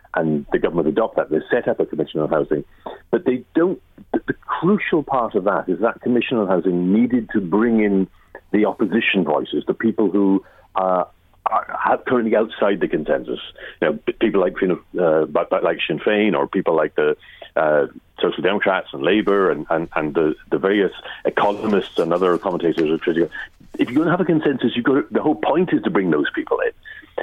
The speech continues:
But the government didn't make that effort, so they, they went with the, the Housing Commission idea, and I think it will make a useful contribution, but it won't achieve what you're talking about there, which is that we achieve some national consensus of, of where we're going, which we can, that the,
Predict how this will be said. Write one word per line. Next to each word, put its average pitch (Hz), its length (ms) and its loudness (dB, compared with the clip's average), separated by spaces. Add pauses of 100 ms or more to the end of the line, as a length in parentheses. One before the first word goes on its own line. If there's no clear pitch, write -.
(140)
But - 140 0 (420)
the 127 100 4
government 135 320 0
didn't 127 260 2
make 113 400 0
that 73 240 -2
effort, 67 340 -2
so 98 60 -8
they, 113 160 2
they 113 200 -2
went 139 420 0
with 123 160 0
the, 98 340 2
the 90 100 2
Housing 90 260 0
Commission 82 360 -4
idea, 90 340 2
and 90 100 0
I 87 40 2 (120)
think 107 180 -2
it 101 120 0
will 82 140 -2 (220)
make 80 160 0
a 87 40 0
useful 82 320 0
contribution, 80 560 -2 (400)
but 98 120 2
it 101 120 0
won't 107 360 2
achieve 92 360 2
what 78 140 0
you're 80 140 2
talking 78 320 -2
about 76 240 0
there, 73 200 2
which - 220 0
is 78 140 0 (260)
that - 160 0
we 87 160 4
achieve - 420 0
some 76 200 0
national 73 340 -2
consensus - 640 -2
of, 71 120 0 (100)
of - 100 -2
where 76 100 2
we're 73 120 2
going, 73 240 0
which 76 180 -2
we 82 100 0
can, 78 220 -2 (440)
that - 200 0
the, - 160 -2